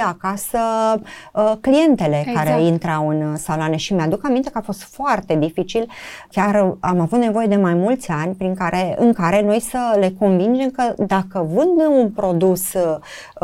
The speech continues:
Speaker 1: um, clientei, ea nu face nimic altceva decât își va întreține acasă tenul și că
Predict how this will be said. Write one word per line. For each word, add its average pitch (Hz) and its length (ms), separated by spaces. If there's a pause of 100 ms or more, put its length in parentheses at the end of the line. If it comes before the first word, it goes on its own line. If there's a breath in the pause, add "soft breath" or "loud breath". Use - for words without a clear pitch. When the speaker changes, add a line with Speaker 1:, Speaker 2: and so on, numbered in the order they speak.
Speaker 1:
um, 160 280
clientei, 185 560
ea 214 80
nu 254 100
face 262 240
nimic 226 340
altceva 180 420
decât 202 300
își 190 220
va 180 160
întreține 175 580
acasă 175 640 (100)
tenul 156 460
și - 240
că 185 300